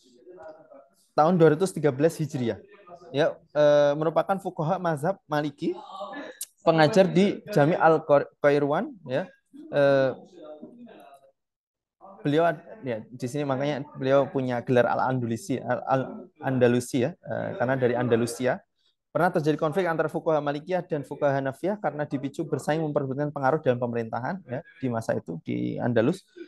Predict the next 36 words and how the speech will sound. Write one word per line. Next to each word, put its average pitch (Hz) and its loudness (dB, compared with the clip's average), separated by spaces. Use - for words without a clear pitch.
Kemudian 170 4
Yahya 190 8
bin 180 0
Umar 156 4
ini 175 -2
pergi 202 0
dan 196 2
menetap 185 -2
di 160 -4
Sausa 160 -2
mengajar 185 -6
di 156 -6
Jami 151 0
Al-Sabt 147 0
hingga 151 2
akhir 143 -6
hayatnya. 117 -4
Wafat 117 -2
di 175 -6
sekitar 151 -4
dua 131 -2
ratus 131 -6
delapan 123 -2
puluh 127 -4
sembilan 147 0
Hijriah. 117 -6
Eh, 160 8
nah, 160 4
Yahya 180 6
bin 208 0
Umar 190 2
ini 247 -2
punya 208 0
kitab 185 2
ya, 151 -4
namanya 147 -2